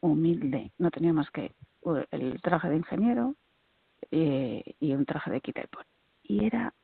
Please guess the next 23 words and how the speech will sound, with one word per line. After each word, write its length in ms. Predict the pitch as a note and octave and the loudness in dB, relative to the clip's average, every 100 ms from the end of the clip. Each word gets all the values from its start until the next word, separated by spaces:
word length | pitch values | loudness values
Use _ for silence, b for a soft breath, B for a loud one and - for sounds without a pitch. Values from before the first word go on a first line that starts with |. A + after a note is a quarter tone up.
| _ - - | _ -20 -8
terciario 340 | E3+ - F#3+ F3 | -6 -2 0 0
franciscano. 480 | D#3 D3+ F#3+ G3 - _ - | -2 -4 -2 -2 -2 _ -2
Y 100 | G3 | 2
era 100 | G#3 | 4
un 80 | |
hombre 180 | G#3+ G#3+ | 4 4
humilde, 540 | G#3+ A3 A3+ A3+ A3 - _ - | 6 8 6 4 -2 -6 _ -2
sabio, 560 | G#3+ G#3 G#3 G#3+ A3 A#3+ _ _ _ _ _ _ | 2 2 2 0 -2 -4 _ _ _ _ _ _
científico 680 | F3 F3+ A2 G3 - - F3+ | 0 0 0 -2 -4 -4 -4
fabuloso. 800 | - F3 E3+ F3 G3 - G#3+ A3+ _ _ _ _ _ | -2 -4 -2 -2 -2 -4 -6 -6 _ _ _ _ _
O 20 | F3+ | 0
sea, 140 | F3 | 0
que 140 | - | 0
la 120 | - C3+ | -6 -8
ciencia, 540 | - C#3+ D3+ - - - | -2 -2 -2 -4 -8 -10
la 160 | D#3+ D3+ | -8 -6
fe 320 | - D#3+ - _ | -4 -4 -6 _
y 120 | D#3 | -6
la 100 | A#2+ | -4
humildad 460 | C3 B2 A#2 F3+ - | -4 -2 -2 -2 -4
van 260 | - - - | -6 -4 -4
perfectamente 600 | - C#3+ - E3 C#3+ - A2 | -4 -6 -6 -4 -2 -2 -4
unidas. 280 | A#2 C#3+ | -6 -8